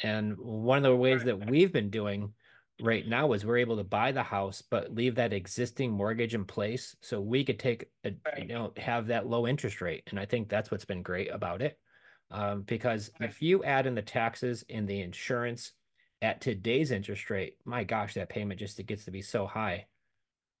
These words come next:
Speaker 2: Yeah.
Speaker 1: <sighs> It gets to be really
Speaker 2: Yeah.
Speaker 1: hard. And
Speaker 2: Uh-huh.
Speaker 1: And so
Speaker 2: Yeah.
Speaker 1: we've been working with some renters. Oh, go ahead.
Speaker 2: Yeah. Oh, I refinanced that of, like, two years ago or something when the rates were real low.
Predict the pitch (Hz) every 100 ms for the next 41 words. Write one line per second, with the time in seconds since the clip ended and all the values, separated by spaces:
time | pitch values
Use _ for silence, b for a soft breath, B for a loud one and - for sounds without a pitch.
0 | _ _ _ _ _ _ 160 147 - -
1 | - - - - 135 135 127 139 117 127
2 | 110 104 90 - _ _ _ - 113 104
3 | - 170 _ _ - 123 123 123 123 -
4 | 135 160 160 143 147 139 123 120 123 110
5 | 123 123 95 90 - _ _ _ _ _
6 | _ - 131 113 110 _ _ _ _ -
7 | _ _ _ _ _ 302 165 - - 208
8 | 196 208 202 190 170 165 170 160 160 -
9 | 156 151 147 143 151 139 - - _ _
10 | _ _ _ - - 185 175 170 180 185
11 | 196 202 202 208 208 214 202 214 170 -
12 | 160 175 - 202 208 208 208 214 214